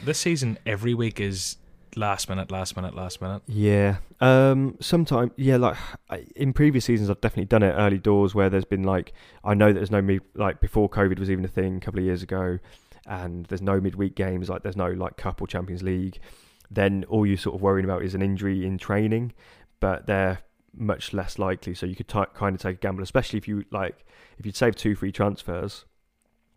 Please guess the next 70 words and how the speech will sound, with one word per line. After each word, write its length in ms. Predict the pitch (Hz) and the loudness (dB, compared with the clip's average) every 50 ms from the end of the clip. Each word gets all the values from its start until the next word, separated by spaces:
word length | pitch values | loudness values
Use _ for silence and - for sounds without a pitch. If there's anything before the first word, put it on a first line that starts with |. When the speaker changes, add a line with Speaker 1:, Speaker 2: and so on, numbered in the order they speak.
| _ - - | _ -4 0
Speaker 2:
and 80 | 104 | 0
then 80 | 98 101 | 0 2
you 80 | 101 | 2
wanted 180 | 101 104 101 95 | 0 0 -2 -2
to 80 | - 101 | -4 -8
make, 120 | 101 - | -8 -8
say, 160 | - 101 98 | -8 -12 -10
three 320 | - - - 117 107 101 95 | -12 -10 -4 -2 -2 -2 0
transfers 460 | - 101 98 95 - - 95 92 95 | -2 -4 -6 -6 -6 -8 -8 -8 -6
for 100 | - 104 | -4 -4
a 40 | 98 | -2
minus 280 | 98 95 92 98 98 - | 0 0 -2 -2 -6 -8
four, 380 | - - 101 90 90 98 117 - - - - - - - - - | -4 -2 -2 -2 -2 -6 -10 -12 -16 -20 -20 -20 -20 -20 -20 -8
and 120 | - 104 95 95 | -4 -2 -2 -2
the 40 | |
three 220 | - - 107 107 104 | 0 4 4 4 6
you 140 | 98 101 98 | 6 4 4
were 40 | |
gonna 140 | 92 107 101 | 4 2 0
bring 200 | 87 - 92 95 | 0 0 0 2
in 300 | 98 95 85 90 92 92 101 | 2 0 0 0 -4 -4 -2
were 80 | 95 95 | -2 -2
all 80 | 92 | 0
gonna 160 | 90 95 90 | 0 -2 -4
go 120 | 80 85 92 | 0 0 0
up 140 | 98 - 92 | 0 0 -2
in 60 | 90 | -6
price, 500 | - 87 85 90 101 104 - - - - - _ _ - - | -8 -6 -6 -6 -6 -8 -10 -16 -18 -20 -20 _ _ -12 -10
and 80 | 92 | -8
the 60 | 95 | -6
three 160 | - 107 95 92 | 0 0 0 0
you 100 | 90 87 | 0 -2
were 60 | 85 | -2
gonna 160 | 95 90 90 | -2 -2 -2
take 260 | - - 90 90 - | -4 -4 -8 -2 0
out 100 | 101 85 | 0 0
were 80 | 76 90 | 0 -2
gonna 140 | 101 92 87 | -4 -2 -2
go 140 | 92 90 | -2 -2
down. 340 | 87 101 95 92 92 87 107 - - - - - _ _ - | 0 0 0 -2 -2 -6 -8 -10 -12 -20 -20 -20 _ _ -8
That's 160 | 90 90 - | -8 -4 -2
not 100 | 120 - | -4 -4
just 140 | - 101 - | -4 -4 0
saving 200 | 110 - 98 98 | 0 2 2 2
nought 180 | 101 90 - | 0 0 0
point 160 | - 104 - 87 | 0 -2 0 2
one, 160 | 101 90 92 | 0 0 0
that's 140 | 101 98 - | 0 -4 0
saving 280 | - 104 92 92 90 | 0 0 0 0 0
nought 160 | 92 80 69 | -2 -2 -2
point 180 | - 90 87 90 | -4 -8 -10 -8
six, 460 | - - - 95 - - - - - | -2 0 0 0 0 -2 -10 -10 -8
which 180 | - - - - | -8 -8 -8 -8
is 80 | 90 | -8
actually 320 | 92 - - - 90 92 92 _ | -8 -8 -10 -12 -14 -14 -14 _
pretty 200 | - - 64 73 | -6 -6 -6 -6
huge. 380 | 101 - 95 107 117 127 - - - - - - | -6 -4 -2 -2 -2 -4 -8 -16 -18 -20 -16 -10
Speaker 1:
Yeah. 140 | 117 113 107 | -8 -6 0
Speaker 2:
So 80 | 95 98 | 2 2
in 80 | 98 | 6
those 200 | 101 104 107 104 | 6 6 6 6
situations, 600 | - - - - 110 98 92 87 - - 90 87 | 2 -4 -6 -2 -2 0 0 -2 -4 -6 -6 -6
I'd 80 | 95 - | -4 -4
definitely 240 | 101 92 - - - | -4 -6 -6 -8 -4
go 180 | - 95 98 | -2 -2 -2
for 160 | 95 - 113 110 | 0 0 -2 -2
it. 100 | - - _ _ _ - | -2 -4 _ _ _ -6
And 100 | 104 101 | 0 2
likewise, 600 | 104 101 85 - - 101 95 95 92 92 - - | 2 2 2 2 0 0 2 2 0 -2 -4 -6
um, 400 | - 95 92 90 90 92 95 | -4 -4 -4 -4 -4 -6 -10